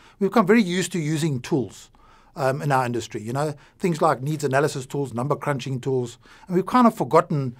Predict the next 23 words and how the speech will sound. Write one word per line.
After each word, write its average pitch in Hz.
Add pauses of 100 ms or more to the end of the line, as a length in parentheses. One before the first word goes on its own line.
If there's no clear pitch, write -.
(220)
that 147
these 185
are 180
all 180
the 165
things 151
we 151
need. 127
They're 147
not 214
things 185
which 165
customer 143
needs. 104 (100)
We 156
convince 151
ourselves 131
that 120
the 127
customer 120
does 117
need 120
it 117